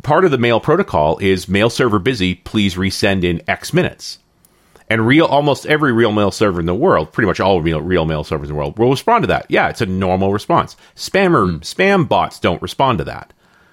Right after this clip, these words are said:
Speaker 1: So, and what it actually does is just delay the mail for five minutes. So the first time you send me an email,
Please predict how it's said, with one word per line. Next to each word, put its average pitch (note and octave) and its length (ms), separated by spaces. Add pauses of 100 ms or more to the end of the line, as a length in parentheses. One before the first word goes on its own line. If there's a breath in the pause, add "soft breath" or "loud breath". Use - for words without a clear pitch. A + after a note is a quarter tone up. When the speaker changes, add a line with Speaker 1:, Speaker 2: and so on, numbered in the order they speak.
(680 soft breath)
Speaker 1:
So, G#2+ 480
and A2 260
what A#2 140
it A#2 80
actually B2 320
does D#3 240
is G#2+ 140
just - 180
delay F2 260
the E2 80
mail C#3 240
for A#2 80
five E2 240
minutes. C#2+ 200
So F2+ 40
the G2 60
first - 340
time A#2+ 500 (220)
you C#3 580
send A#2 360
me A2 140
an G2+ 100
email, G2 520